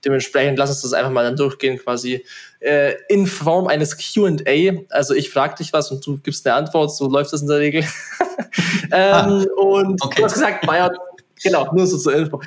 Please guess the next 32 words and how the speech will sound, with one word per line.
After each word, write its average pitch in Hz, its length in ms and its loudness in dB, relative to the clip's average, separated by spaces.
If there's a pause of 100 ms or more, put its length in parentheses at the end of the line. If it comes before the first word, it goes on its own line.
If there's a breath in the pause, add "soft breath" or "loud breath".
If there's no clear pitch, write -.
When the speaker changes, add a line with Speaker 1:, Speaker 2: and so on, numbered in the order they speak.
(180 loud breath)
Speaker 1:
Buyout 196 280 4
des 156 140 -4
Contents. 156 540 0
Ähm, 151 520 0
das - 80 -8
heißt, 170 400 -2 (360)
ich - 160 -6
verarbeite 143 460 0
den 139 120 -2
Content 156 460 -2
in 135 100 -8
den 135 160 -2
Ads. 160 580 -2 (640 soft breath)
Was 147 460 -2
ist 165 100 -2
jetzt, - 420 -2
äh, 143 300 4
genau, 139 480 2
äh, 98 40 -4 (240)
der, 135 440 2
also 131 160 -6
der 131 100 2
Unterschied 156 520 -2
von, 127 320 -6
oder 127 160 -2
nicht 123 300 -6
der 127 60 -10
Unterschied, 131 400 -8 (160)
was 139 220 0
bedeutet 135 300 2
Buyout 131 400 2
konkret? 156 600 -2